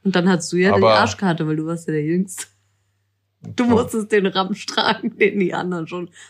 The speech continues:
Speaker 1: aufgetragen haben. Am besten hat's doch eigentlich immer der Älteste. Oder?
Speaker 2: Ich weiß nicht, nee, aber eigentlich sagt man ja, die Jungen, die werden, die werden ja am meisten verwöhnt, oder?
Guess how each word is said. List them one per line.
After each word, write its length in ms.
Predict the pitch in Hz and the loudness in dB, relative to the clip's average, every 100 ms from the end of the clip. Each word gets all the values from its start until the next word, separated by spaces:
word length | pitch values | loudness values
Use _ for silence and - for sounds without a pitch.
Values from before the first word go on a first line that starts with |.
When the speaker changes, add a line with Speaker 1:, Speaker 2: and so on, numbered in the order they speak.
| - | -2
Speaker 1:
aufgetragen 840 | 202 190 180 185 - 170 165 160 | 2 2 0 -4 -2 -6 -6 -6
haben. 160 | 160 - | -8 -4
Am 180 | - 180 | 0 2
besten 300 | 180 180 247 | 2 0 -4
hat's 160 | 262 | -2
doch 80 | 226 | -2
eigentlich 200 | 208 233 | 0 0
immer 140 | 220 208 | -2 -2
der 100 | 202 | -2
Älteste. 480 | 247 240 185 - - _ _ _ _ _ _ _ _ _ _ _ _ _ _ | -4 -6 -14 -18 -20 _ _ _ _ _ _ _ _ _ _ _ _ _ _
Oder? 140 | 185 233 | -2 -2
Speaker 2:
Ich 60 | 90 | -2
weiß 240 | 82 90 | -4 -6
nicht, 180 | 90 92 | -10 -10
nee, 180 | 90 82 | -8 -8
aber 220 | 82 76 | -8 -10
eigentlich 260 | 85 95 | -8 -8
sagt 200 | 98 92 | -6 -8
man 100 | 92 | -6
ja, 100 | 92 | -8
die 120 | 90 92 | -6 -8
Jungen, 240 | 98 98 | -4 -4
die 120 | 90 | -4
werden, 340 | 92 92 92 90 - | -6 -8 -10 -18 -18
die 140 | 92 | -16
werden 180 | 95 95 | -14 -14
ja 140 | 95 92 | -14 -18
am 220 | - - | -20 -20
meisten 320 | - 107 - 113 | -20 -20 -20 -20
verwöhnt, 560 | - 104 110 120 117 | -18 -18 -14 -14 -14
oder? 160 | 127 | -20